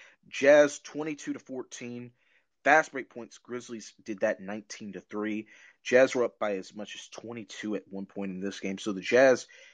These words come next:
came out and basically did what I said. They were either gonna come out and keep this game close, or they were gonna come out and try to blow them out. And they did try to blow them out, and Memphis would not go down without a fight. So Taylor Jenkins,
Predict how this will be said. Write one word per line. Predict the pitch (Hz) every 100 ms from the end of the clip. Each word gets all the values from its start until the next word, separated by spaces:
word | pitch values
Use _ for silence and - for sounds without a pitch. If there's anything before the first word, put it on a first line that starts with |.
| _
came | - - 151 135
out | 131 120
and | 110 101
basically | 95 165 - 139
did | 131
what | 143 120
I |
said. | 107 131 104
They |
were | 110 110 -
either | 123 120
gonna | 120
come | 104 - 135
out | 131 120 127 _ _ _ _ _
and | 95 92
keep | - 123 120
this | 117 -
game | 107 95
close, | - 175 175 -
or | 117
they | 107
were | 104
gonna | 98 95
come | - 117
out | 113 -
and |
try | -
to | 98
blow | 104 101
them | 95 95
out. | 98 95 - -
And | 127
they | 147
did | 143 208
try | - 160 160
to | 143
blow | 101 120 127
them | 123 117
out, | 113 117 - -
and | 110 104 -
Memphis | 110 113 - 113 - - 101
would | 110
not | 110 107 -
go | 104
down | 104 101
without | 98 98
a | 92
fight. | 104 95
So | - 98 95 _ - - _ _ _ _ _ _ _ _ _ _
Taylor | - 196 294
Jenkins, | - 127 151 92 85 -